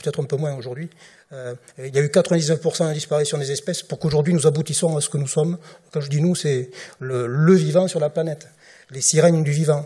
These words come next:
Donc c'est quand même assez vertigineux, et c'est vrai que ça, on peut pas,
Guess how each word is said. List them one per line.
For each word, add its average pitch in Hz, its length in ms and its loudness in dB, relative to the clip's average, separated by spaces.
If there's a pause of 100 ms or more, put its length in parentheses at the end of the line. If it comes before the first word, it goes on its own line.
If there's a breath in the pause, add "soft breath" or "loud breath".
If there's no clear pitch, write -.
(300 loud breath)
Donc 160 200 0
c'est 175 120 2
quand 185 80 6
même 180 120 6
assez 175 180 2
vertigineux, 175 680 0
et 156 60 -6
c'est 156 140 -2
vrai 180 100 4
que 170 120 -2
ça, 180 140 0
on 170 120 2
peut 147 160 0
pas, 160 340 0